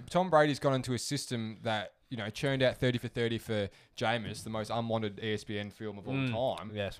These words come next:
Speaker 1: Um,
Speaker 2: Would not watch.
Speaker 1: Purely based, and, you know, I said this at the start of the year, they've got all these weapons. It's all fantastic, and you can plug and play Tom Brady who you like.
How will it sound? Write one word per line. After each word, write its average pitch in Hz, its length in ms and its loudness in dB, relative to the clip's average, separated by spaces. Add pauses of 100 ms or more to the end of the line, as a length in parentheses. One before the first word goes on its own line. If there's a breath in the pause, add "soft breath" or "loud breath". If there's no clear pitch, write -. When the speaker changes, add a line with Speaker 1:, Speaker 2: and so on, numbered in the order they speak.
(140)
Speaker 1:
Um, 120 420 2 (320)
Speaker 2:
Would 110 160 -10
not 104 180 -2
watch. 95 300 -8 (160)
Speaker 1:
Purely 151 360 2
based, 135 300 4
and, 135 220 2
you 147 60 6
know, 135 280 8
I 147 240 6
said 180 200 0
this 160 160 -2
at 120 60 -10
the 120 60 -8
start 123 220 0
of 113 60 -2
the 120 60 -4
year, 143 160 -4
they've 127 200 -2
got 185 300 4
all 131 120 0
these 110 240 -2
weapons. 107 360 -2
It's 127 100 -10
all 165 100 -4
fantastic, 120 640 -4
and 113 60 -6
you 107 60 -10
can 113 100 -6
plug 160 240 0
and 147 100 -4
play 120 200 0
Tom 110 220 -4
Brady 104 220 0
who 98 80 -4
you 90 80 -4
like. 110 280 2